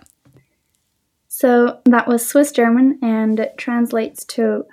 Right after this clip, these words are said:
"Hi, my name is Anja and there's a really big mess in my kitchen cabinet."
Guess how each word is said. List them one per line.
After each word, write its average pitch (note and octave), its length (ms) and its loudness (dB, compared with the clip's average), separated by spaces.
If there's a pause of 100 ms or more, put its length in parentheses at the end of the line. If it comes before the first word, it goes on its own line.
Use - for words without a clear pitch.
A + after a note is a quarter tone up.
(100)
"Hi, B3+ 240 0
my A3+ 140 -2
name A3+ 180 2
is A3+ 140 -2
Anja B3 480 0
and A3+ 260 2
there's A3+ 260 0
a A3+ 80 -6
really C4+ 360 4
big B3+ 240 -2
mess A3 340 -4
in A3+ 140 0
my A3+ 140 -2
kitchen A#3 420 -4
cabinet." G#3+ 420 -10